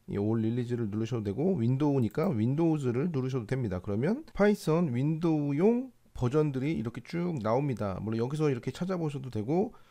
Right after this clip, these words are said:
더 많은 버전에 대한 정보를 보려면 이 All Release 여기서 보셔도 상관없습니다. 그리고 보통 이렇게 파이썬 삼 점 일일, 삼 점 일영 이런 식으로 되면 어, 책에서는 삼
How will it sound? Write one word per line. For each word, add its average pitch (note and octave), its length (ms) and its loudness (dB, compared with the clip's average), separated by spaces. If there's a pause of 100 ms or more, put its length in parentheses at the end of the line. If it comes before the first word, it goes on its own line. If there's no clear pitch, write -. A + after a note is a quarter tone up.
(260)
더 B2 260 2
많은 B2 340 4
버전에 B2 640 2
대한 A2+ 160 0
정보를 G#2+ 340 -2
보려면 G#2 540 -2
이 A#2 180 -2
All A#2+ 180 2
Release A#2 640 0
여기서 A#2+ 520 -2
보셔도 A2+ 640 -4 (320)
상관없습니다. A#2+ 760 0
그리고 C#3+ 440 0 (560)
보통 E3+ 280 6
이렇게 D3 200 0
파이썬 G3 500 2
삼 G3 240 0
점 F3 160 0
일일, E3 380 2
삼 D#3+ 240 -4
점 - 200 -2
일영 F#3 480 0
이런 C#3 280 4
식으로 C#3 280 -2
되면 A#2 400 0 (480)
어, A#2 200 2
책에서는 G#3+ 440 4
삼 G#3+ 300 2